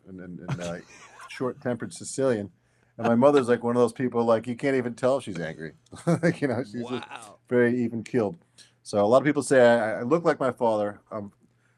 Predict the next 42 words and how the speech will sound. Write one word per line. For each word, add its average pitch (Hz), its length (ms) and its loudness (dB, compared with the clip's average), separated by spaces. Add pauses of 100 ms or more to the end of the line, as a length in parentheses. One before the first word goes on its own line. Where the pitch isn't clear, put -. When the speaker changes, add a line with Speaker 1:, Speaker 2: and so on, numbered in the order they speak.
(120)
Speaker 1:
make 123 180 0
jokes 139 260 4
like 110 120 0
my 107 120 -4
father, 101 280 -4
but 98 120 -6
I 104 100 -2
have 110 140 -2
my 107 100 -8
mother's 101 340 -8
temperament, 78 520 -14
so. 73 240 -16 (800)
Speaker 2:
Well, 135 260 -4
as, 135 240 -2
as 151 240 -4
you've 165 160 -8
described 127 640 -8
it, 104 80 -8
that's 117 220 -8
a, 107 180 -8
that's 120 180 -10
an 117 100 -14 (100)
awesome 120 480 -10
balance. 113 500 -10
So 113 300 -8 (420)
y-, 117 160 -12
y-, 123 200 -12
your 120 240 -4
mom 123 280 -6
kinda 117 260 -8
helped 117 260 -8
soften 120 380 -6
your 107 120 -8
dad's 107 400 -10
edges 117 320 -8
a 107 60 -14
little 104 220 -14
bit, 101 200 -12
it 98 100 -14
<laughs> - 0 -
sounds - 520 -12
like. - 580 -16